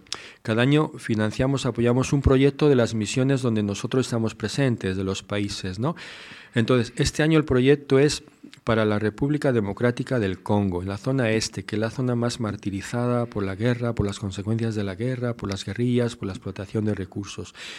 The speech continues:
La ciudad es Bukavu, que es la capital del Kivu Sur.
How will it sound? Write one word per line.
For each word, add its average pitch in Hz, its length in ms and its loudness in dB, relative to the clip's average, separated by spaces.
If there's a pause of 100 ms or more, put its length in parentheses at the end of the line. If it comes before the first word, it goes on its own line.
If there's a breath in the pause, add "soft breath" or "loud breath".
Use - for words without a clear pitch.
(140 loud breath)
La 107 100 0
ciudad 117 320 2
es 151 160 0
Bukavu, 113 720 -2 (360 loud breath)
que 107 140 0
es 104 160 -2
la 113 140 0
capital 113 560 -2
del 98 180 0
Kivu 120 480 -2 (120)
Sur. 95 520 0